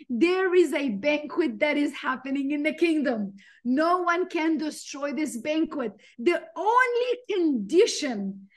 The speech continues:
is not because I pray more or fast more or become more religious. None of this. I must have a willingness. I must be willing," because the servant went out to someone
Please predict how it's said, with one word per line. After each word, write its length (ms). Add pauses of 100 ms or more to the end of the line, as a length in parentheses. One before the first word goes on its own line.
(140)
is 260
not 340
because 420
I 120
pray 440
more 440 (140)
or 240 (160)
fast 400
more 400 (160)
or 140
become 480
more 200
religious. 760 (300)
None 420
of 180
this. 180 (140)
I 180
must 500 (200)
have 260 (420)
a 140
willingness. 920
I 160
must 420
be 160
willing," 560
because 360
the 140
servant 560
went 300
out 280 (640)
to 100
someone 600